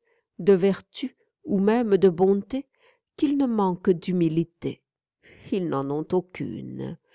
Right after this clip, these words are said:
bien qu'ils la professent. Celle qu'ils pratiquent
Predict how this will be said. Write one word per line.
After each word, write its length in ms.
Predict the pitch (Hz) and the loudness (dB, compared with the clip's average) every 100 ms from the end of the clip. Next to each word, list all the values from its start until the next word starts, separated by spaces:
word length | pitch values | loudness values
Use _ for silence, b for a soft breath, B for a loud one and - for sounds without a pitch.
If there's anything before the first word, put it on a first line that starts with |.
| b b - | b b -10
bien 320 | 208 254 254 | -4 -2 -2
qu'ils 300 | 254 254 196 | -2 -2 0
la 100 | 170 | 0
professent. 920 | - - 190 - - - - - - - _ _ _ _ _ _ _ _ - | -2 -4 -4 -6 -12 -8 -6 -4 -6 -10 _ _ _ _ _ _ _ _ -12
Celle 580 | - - 147 147 156 156 | -8 -4 -4 -2 -2 -4
qu'ils 180 | 156 156 | -8 -6
pratiquent 640 | - 170 - 202 _ 175 | -6 -6 -6 -10 _ -6